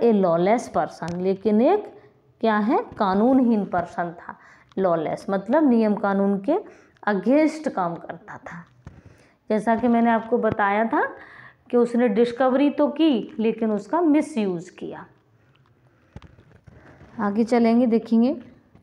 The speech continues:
His landlord disliked him and tried to eject him। His landlord, उसका मालिक, dislike means नापसंद करता था, him means उसको, tried to eject him, और उसको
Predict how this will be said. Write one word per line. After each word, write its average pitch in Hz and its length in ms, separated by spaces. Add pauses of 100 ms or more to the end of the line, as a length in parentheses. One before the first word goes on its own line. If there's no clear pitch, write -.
(640)
His 262 140
landlord 233 760
disliked 208 920
him 196 180
and 190 300 (120)
tried 202 360
to 180 260 (1120)
eject 220 560
him। 208 100 (760)
His 269 200
landlord, 185 640
उसका 262 480
मालिक, 180 420 (360)
dislike 226 500
means 262 280
नापसंद 202 600
करता 233 340
था, 233 280
him 208 120
means 208 340
उसको, 254 440 (440)
tried 247 540
to 269 220
eject 202 680
him, 165 140 (540)
और 233 180
उसको - 680